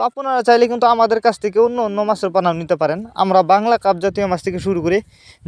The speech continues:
যে কোনো ক্যাটফিশ জাতীয় মাছের চারা ও রেণু পোনা সারা বাংলাদেশে হোম ডেলিভারি করে থাকি। তো ভিউয়ার্স, আমাদের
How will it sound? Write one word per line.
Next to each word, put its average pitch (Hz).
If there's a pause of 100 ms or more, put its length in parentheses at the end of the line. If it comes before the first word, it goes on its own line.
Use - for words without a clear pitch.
যে 190 (100)
কোনো 220 (100)
ক্যাটফিশ 196
জাতীয় 202
মাছের 175
চারা 202
ও -
রেণু 185
পোনা 185
সারা 180
বাংলাদেশে 185
হোম 160
ডেলিভারি 160
করে 185
থাকি। 139 (640)
তো 233
ভিউয়ার্স, 247 (120)
আমাদের 214